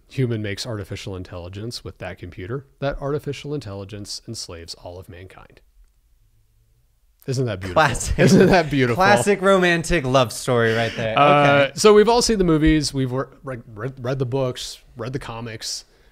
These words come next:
Speaker 1: uh, listened to audiobooks, whatever, whatever
Speaker 2: Heard
Speaker 1: your,
Speaker 2: the
Speaker 1: whatever
Speaker 2: horror
Speaker 1: your
Speaker 2: stories.
Speaker 1: Yes, heard the horror stories,
Speaker 2: Yeah.
Speaker 1: whatever your medium is. We've all, uh, heard the stories of A I or artificial intelligence taking over,
Speaker 2: Mm-hmm.
Speaker 1: like, taking over mankind, waging war, whatever it looks like,
Speaker 2: Right.
Speaker 1: either slow or fast,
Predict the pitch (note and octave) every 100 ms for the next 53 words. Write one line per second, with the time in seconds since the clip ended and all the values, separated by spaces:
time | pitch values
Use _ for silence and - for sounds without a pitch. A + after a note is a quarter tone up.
0 | _ - G2 G2 G2 G2 F#2+ G2 G#2+ -
1 | - - - - - F#2 G2 A#2+ A#2+ A#2
2 | B2 B2 C3 C3+ D3+ F#3+ F3 C#3+ B2+ F#3
3 | G#3+ G3 F3 C3+ F#3 F#3+ F3+ E3 D#3 B2+
4 | B2 B2 A#2 A#2 A2+ G3+ B3 D3+ - G3
5 | E3 D#3+ D3+ D#3 C#3 A2+ A3 G#3 F3 D#3
6 | D3 B2+ F#2+ F2+ G#2+ A#2+ D#3 F3+ E3+ -
7 | _ _ _ B2 A2+ G#2+ A2 D3 C3 B2
8 | G#2+ G2+ G#2 A2 C3+ C3+ G#2 F2 F#2+ G#2
9 | G#2 A#2 A#2 - A2+ F#2+ F2+ F#2 F#2+ -
10 | - G#2+ G2+ F#2 F#2+ F2+ - - - A2+
11 | G#2 F#2+ - F3+ F3 D#3+ D3 C3 A2 D#2+
12 | A#2+ F3 D3+ D3+ C3+ C#3+ C#3+ F#3 E3+ F3+
13 | A#2+ A2+ - A#2 A2 - A2+ G2 F#2 D3
14 | C3 A2 - F3 E3+ D3+ A#2 - B2 B2+
15 | -